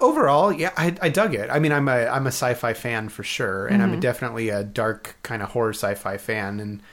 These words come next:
Speaker 1: this fills that void. But I would say, um, if there hasn't been, I would have to look it up.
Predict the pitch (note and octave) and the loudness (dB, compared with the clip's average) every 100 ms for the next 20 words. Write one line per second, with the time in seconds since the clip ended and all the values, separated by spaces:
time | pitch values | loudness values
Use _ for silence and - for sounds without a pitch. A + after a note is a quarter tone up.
0 | - - - _ _ - C#3+ - D#3+ C#3 | -20 -20 -20 _ _ -2 -2 0 2 2
1 | A#2+ B2 A2 A2+ A#2+ C3 A#2+ A#2 G#2+ A#2 | 2 0 0 0 2 2 2 0 0 0
2 | - _ - C#3+ D#3 E3 D3 D3+ E3 D3+ | -2 _ -2 2 4 2 2 2 2 0
3 | - - C3+ B2+ C3 C3 C3+ C3 - - | -4 -2 0 0 0 -2 -2 -6 -20 -20
4 | _ _ _ _ _ - B2 A2+ A2 A2 | _ _ _ _ _ -4 0 0 -2 -6
5 | A2 - _ _ _ _ - D#3 D#3 D#3+ | -10 -16 _ _ _ _ 0 0 2 0
6 | B2+ C#3+ C#3+ C#3+ C#3 C3 C3+ C#3 A#2+ A#2+ | 2 0 0 -4 -2 -2 0 -2 0 0
7 | A#2 B2 A#2+ B2 A#2+ A2+ - | -2 -2 -4 -2 0 0 -4